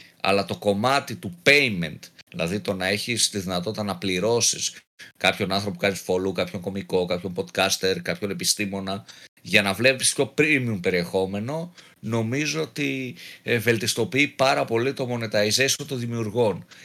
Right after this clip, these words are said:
Και η πλατφόρμα που θα το κάνει αυτό καλύτερα από όλους, θα κερδίσει και τους δημιουργούς, γιατί οι δημιουργοί, ε, από πολλές πλατφόρμες, ε, πολλές πλατφόρμες βασικά δεν σέβονται τους δημιουργούς. Οπότε νομίζω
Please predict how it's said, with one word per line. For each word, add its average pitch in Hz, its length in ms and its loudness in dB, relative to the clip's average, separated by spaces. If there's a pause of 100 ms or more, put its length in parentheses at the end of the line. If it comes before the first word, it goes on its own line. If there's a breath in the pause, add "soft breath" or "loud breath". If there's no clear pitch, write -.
(140)
Και 117 140 4
η 110 60 4
πλατφόρμα 113 880 0
που - 120 -12
θα - 340 -4 (180)
το 113 180 -2
κάνει 135 320 2
αυτό 120 220 -2
καλύτερα 110 480 2
από 104 200 2
όλους, 131 480 0 (240 soft breath)
θα 170 120 4
κερδίσει 135 380 2
και 160 100 -6
τους 135 140 -10
δημιουργούς, 123 600 0
γιατί 98 200 -2
οι - 20 -4
δημιουργοί, 117 680 -4 (420 loud breath)
ε, 101 300 4 (160)
από 113 200 0
πολλές 107 360 4
πλατφόρμες, 107 880 2
ε, - 160 -4
πολλές 110 340 4
πλατφόρμες 113 540 0
βασικά 95 320 2
δεν 117 200 2
σέβονται 92 420 2
τους 80 100 -6
δημιουργούς. 82 600 -6 (1000)
Οπότε 135 800 4
νομίζω 127 640 2